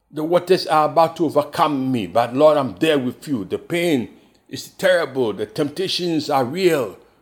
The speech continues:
But Lord, let me stay on. Let me fight. Let me fight." Sometimes they come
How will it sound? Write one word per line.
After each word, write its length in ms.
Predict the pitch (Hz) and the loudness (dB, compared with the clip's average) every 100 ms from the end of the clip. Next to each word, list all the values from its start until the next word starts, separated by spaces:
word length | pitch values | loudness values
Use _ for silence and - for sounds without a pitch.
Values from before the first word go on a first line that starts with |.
| _ - | _ -12
But 160 | 127 | -8
Lord, 420 | 151 156 147 - - | -4 -2 -2 -8 -12
let 140 | 143 147 | -6 -2
me 100 | 143 | -2
stay 300 | - 170 143 | 0 -2 2
on. 440 | 143 147 110 90 - - | 4 4 4 -4 -16 -4
Let 100 | 135 | 0
me 120 | 123 | 0
fight. 560 | - 131 131 113 - - _ _ - | -2 -2 -2 -2 -8 -20 _ _ -12
Let 120 | 107 | -8
me 100 | 95 | -8
fight." 420 | - 113 82 - _ _ _ _ _ _ _ _ _ | -4 -4 -4 -10 _ _ _ _ _ _ _ _ _
Sometimes 300 | 180 170 160 | -4 -2 -2
they 120 | 151 | -4
come 500 | - 180 165 101 | -4 0 0 0